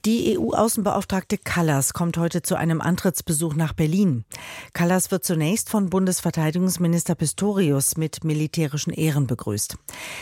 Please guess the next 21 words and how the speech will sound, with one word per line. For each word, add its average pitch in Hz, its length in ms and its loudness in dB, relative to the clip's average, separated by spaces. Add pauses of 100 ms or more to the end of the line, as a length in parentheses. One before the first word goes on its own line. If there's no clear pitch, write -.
In 190 240 2
ihren 196 260 2
Beratungen 190 640 2
soll 208 220 2
es 208 160 0
um 196 180 0
die 180 140 0
Stärkung 185 580 0
der 170 160 2
europäischen 165 580 2
Verteidigungsbereitschaft 160 1300 0 (320)
sowie 190 320 0
die 180 140 2
weitere 170 360 2
Unterstützung 170 800 -2
der 156 240 -2
Ukraine 170 760 0
im 143 100 2
russischen 131 500 0
Angriffskrieg 123 680 -4
gehen. 82 380 -6